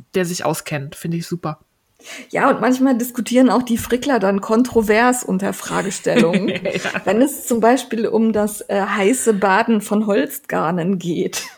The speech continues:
Speaker 2: <laughs> Oder um, äh, Socken, äh, Garne, die zum Sockenstricken geeignet sind. Weil Steffi und ich sind auch nicht immer einer Meinung. Muss man
Speaker 1: Ja.
Speaker 2: auch nicht sein.
Speaker 1: Nee.
Speaker 2: Ja.
Speaker 1: Das wäre ja auch langweilig.
Speaker 2: Ja.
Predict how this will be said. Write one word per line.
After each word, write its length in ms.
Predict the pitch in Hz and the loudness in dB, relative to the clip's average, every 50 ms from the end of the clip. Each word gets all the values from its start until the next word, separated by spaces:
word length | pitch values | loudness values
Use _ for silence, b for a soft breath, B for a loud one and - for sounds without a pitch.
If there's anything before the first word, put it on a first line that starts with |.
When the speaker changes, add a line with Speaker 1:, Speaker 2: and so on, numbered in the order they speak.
| - _ - | -14 _ -4
Speaker 2:
<laughs> 1040 | 269 - 285 254 - - - - 254 - - - - 370 440 523 571 453 320 196 - | 0 0 0 0 -2 -10 -6 -6 -8 -8 -8 -8 -6 -6 -4 -4 -4 -4 -4 -4 -2
Oder 520 | - 233 233 190 220 208 202 208 - - - | 2 4 4 6 6 6 6 4 4 4 4
um, 340 | 208 202 208 208 208 202 | 4 4 6 4 2 2
äh, 600 | - - 202 202 208 208 - 208 - - - - - - | 0 -2 -2 -2 0 0 0 0 2 0 0 -2 -4 -4
Socken, 460 | 196 185 202 240 - - 254 247 - - | -2 0 0 -2 -2 -2 -2 -2 -2 -2
äh, 320 | - 196 208 202 - - - | -4 -2 0 0 0 0 0
Garne, 320 | - 202 202 208 226 233 196 | -2 -2 0 2 2 2 2
die 160 | 190 202 190 | 0 -6 -8
zum 220 | - - 196 190 | -2 0 0 2
Sockenstricken 680 | 180 202 208 - - 220 202 - - - - - - | 2 0 -2 -2 -4 -6 -6 -8 -8 -10 -10 -6 -4
geeignet 440 | - - - - 180 185 - 156 - | -4 -2 -2 -2 -4 -4 -6 -6 -6
sind. 260 | - - - 160 - | -6 -6 -6 -6 -4
Weil 160 | 196 202 196 - | -2 -4 -4 -4
Steffi 340 | - 233 247 240 269 262 | -4 -6 -4 -2 -2 -2
und 140 | 247 175 - | -2 -2 -4
ich 100 | 226 233 233 | -8 -8 -6
sind 220 | 214 208 202 - | -6 -8 -6 -8
auch 180 | - 196 - - | -10 -12 -6 -4
nicht 300 | 214 208 240 254 - - | -2 -2 -2 -2 -4 -12
immer 440 | - - 247 262 262 - - - - | -6 -4 -2 -2 -2 -2 -4 -6 -8
einer 240 | 185 185 190 185 190 | -12 -12 -12 -12 -14
Meinung. 380 | 196 208 - - - 214 220 _ _ _ _ _ _ - | -16 -16 -18 -20 -18 -20 -20 _ _ _ _ _ _ -4
Muss 200 | 262 - - - | -4 -4 -4 -4
man 140 | 202 160 | -6 -6
Speaker 1:
Ja. 80 | 165 - - - | -6 -6 -8 -10
Speaker 2:
auch 60 | - | -10
nicht 160 | - 185 - | -12 -12 -12
sein. 220 | - - 202 196 - _ | -18 -18 -20 -20 -20 _
Speaker 1:
Nee. 300 | - 240 202 156 - - _ _ _ _ _ _ _ _ _ _ - | -8 -6 -6 -6 -6 -8 _ _ _ _ _ _ _ _ _ _ -18
Speaker 2:
Ja. 120 | - - - _ _ _ _ | -18 -18 -18 _ _ _ _
Speaker 1:
Das 200 | - - 160 - | -10 -10 -8 -6
wäre 120 | - 165 175 | -4 -2 -2
ja 60 | - | -2
auch 120 | - - | -2 -4
langweilig. 600 | 156 147 170 160 131 - - - - - - - _ b b b b b b | -8 -8 -8 -8 -8 -8 -10 -10 -14 -14 -16 -20 _ b b b b b b
Speaker 2:
Ja. 180 | 202 214 - | -10 -10 -10